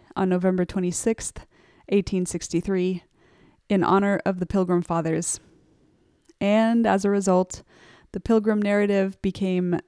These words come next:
cemented as the true founding moment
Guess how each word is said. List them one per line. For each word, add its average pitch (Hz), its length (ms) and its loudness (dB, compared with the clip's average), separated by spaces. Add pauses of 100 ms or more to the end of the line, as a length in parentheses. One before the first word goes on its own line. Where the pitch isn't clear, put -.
(240)
cemented 233 840 2 (460)
as 196 180 2
the 185 100 0
true 233 400 2
founding 196 540 -2
moment 175 560 0